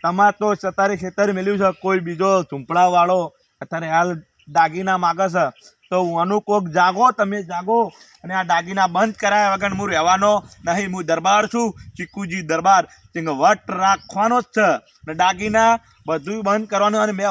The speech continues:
વાત સાંભળી છે કે તમે ડી જે લાવવાનો છો, જો ડી જે બધું બંધ કરાવી દેવાનો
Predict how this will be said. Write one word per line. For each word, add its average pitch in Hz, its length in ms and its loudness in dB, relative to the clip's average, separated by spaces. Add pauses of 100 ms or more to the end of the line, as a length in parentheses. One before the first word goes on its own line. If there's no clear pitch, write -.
વાત 220 140 4
સાંભળી 208 320 -2
છે 180 80 2 (260)
કે 190 60 -10 (100)
તમે 180 260 -2
ડી 156 240 -4
જે 156 160 -4
લાવવાનો 196 360 2
છો, 196 140 -6
જો 180 80 -4
ડી 143 260 -10
જે 175 100 -4 (100)
બધું 165 280 -6
બંધ 170 220 -4
કરાવી 165 260 -4
દેવાનો 151 240 -2